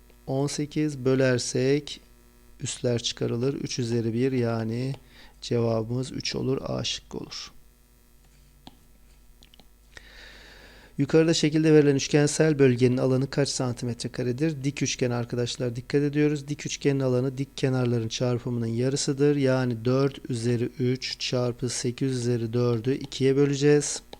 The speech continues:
Devam edelim. Dört üzeri üç, ikinin altıncı üssü olur. Sekiz üzeri dört, ikinin küpü üzeri dört, yani iki üzeri üç kere dört, on iki olur. Bölü iki üzeri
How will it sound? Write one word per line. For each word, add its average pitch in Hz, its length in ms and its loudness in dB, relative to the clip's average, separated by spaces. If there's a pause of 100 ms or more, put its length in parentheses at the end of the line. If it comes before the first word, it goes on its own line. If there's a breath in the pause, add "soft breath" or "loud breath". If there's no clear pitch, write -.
(680 loud breath)
Devam 127 340 2
edelim. 151 380 2
Dört 147 260 6
üzeri 147 260 2
üç, 151 260 -2
ikinin 147 920 2
altıncı 135 540 -2
üssü - 260 -4
olur. 156 340 4
Sekiz 143 440 0
üzeri 147 340 2
dört, 151 460 0
ikinin 143 340 0
küpü 147 320 0
üzeri 127 500 2
dört, 139 300 0
yani 127 300 0
iki - 260 -6
üzeri 120 440 0 (680 loud breath)
üç - 160 -4
kere 127 260 2
dört, 110 300 -2
on 135 60 0
iki 139 240 -2
olur. 147 360 4
Bölü 135 280 2
iki - 280 -4
üzeri 135 640 2